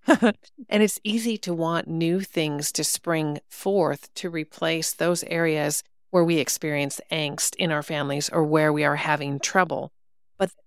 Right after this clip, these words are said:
the new things the prophet Isaiah is sharing with us that are being declared before they spring forth are the promises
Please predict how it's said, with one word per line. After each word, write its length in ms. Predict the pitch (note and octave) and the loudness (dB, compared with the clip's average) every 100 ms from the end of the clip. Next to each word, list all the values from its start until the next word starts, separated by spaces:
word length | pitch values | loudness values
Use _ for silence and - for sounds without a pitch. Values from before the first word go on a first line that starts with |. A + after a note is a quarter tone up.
| _ - | _ -2
the 160 | F#3 | 2
new 260 | E3+ E3+ A#3 | 4 6 4
things 360 | - D3+ C#3 C#3 | 2 -2 -2 -4
the 80 | |
prophet 360 | C#3 D3+ D3 D3+ | -4 -6 -4 -2
Isaiah 760 | D3 C#3+ D#3+ F3 E3+ C#3+ C#3+ - - | -2 -2 0 2 4 2 -4 -10 -2
is 560 | G3 G3 D#3+ D3 - - | 2 4 2 -2 -6 -8
sharing 500 | - F3+ G#3 G#3 D3+ | -4 0 2 2 2
with 160 | C#3+ | 0
us 220 | C#3+ C#3 - | 0 -2 -2
that 100 | D3 | -2
are 100 | C#3+ | -2
being 220 | D3 C#3+ | -2 -6
declared 520 | C#3 - E3 C#3+ C#3+ | -8 0 2 2 -2
before 380 | D3+ - E3 E3 | -10 -4 0 0
they 140 | D#3 | 0
spring 460 | C#3+ - D#3+ D3 C#3+ | -4 -4 -6 -4 -6
forth 560 | - F3+ F#3 D3 C#3 - _ _ _ - | -8 -4 0 0 -2 -8 _ _ _ -4
are 120 | F#3 | -2
the 80 | F3+ | -2
promises 880 | - F#3 F#3 A3 - D3 C#3 - | -4 -2 0 0 -2 -8 -8 -10